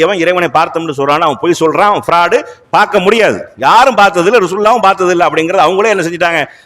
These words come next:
சொல்லிட்டாங்க. மறுமையில நல்லடியார்கள் பார்ப்பார்கள். அதுதான் அவர்களுக்கு கிடைக்கக்கூடிய மிகப்பெரிய ஒரு பாக்கியம். அந்த ரமலான்ல நோன்பு, நோன்பாளிகளுக்கு கிடைக்கக்கூடிய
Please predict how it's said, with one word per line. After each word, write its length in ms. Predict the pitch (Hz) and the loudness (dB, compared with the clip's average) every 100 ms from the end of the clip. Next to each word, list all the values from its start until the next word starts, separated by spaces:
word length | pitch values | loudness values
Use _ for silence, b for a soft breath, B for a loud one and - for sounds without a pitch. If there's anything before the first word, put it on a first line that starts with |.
| B 156 | B -4
சொல்லிட்டாங்க. 420 | 180 160 165 226 160 | -2 -2 -2 0 0
மறுமையில 480 | 233 226 208 214 175 | 0 0 0 0 0
நல்லடியார்கள் 600 | 170 226 190 185 175 190 170 | 0 0 2 2 2 0 0
பார்ப்பார்கள். 560 | 170 151 151 127 135 92 _ _ | 0 0 0 0 -2 -4 _ _
அதுதான் 420 | - 143 170 233 208 | -4 0 2 2 2
அவர்களுக்கு 340 | 175 170 156 170 | 0 -2 -2 -2
கிடைக்கக்கூடிய 460 | 180 170 156 170 | -2 -2 0 0
மிகப்பெரிய 400 | 147 165 170 175 | 0 0 0 0
ஒரு 140 | 170 156 | 0 0
பாக்கியம். 400 | 151 151 220 277 B B | -2 -2 -6 -6 B B
அந்த 120 | 151 165 | -2 0
ரமலான்ல 380 | 165 190 190 175 165 | 2 2 2 0 0
நோன்பு, 280 | 190 185 175 151 | 0 0 -2 -2
நோன்பாளிகளுக்கு 580 | 185 175 170 175 156 156 | 0 0 0 -2 -2 -2
கிடைக்கக்கூடிய 380 | 165 160 156 | -2 -4 -4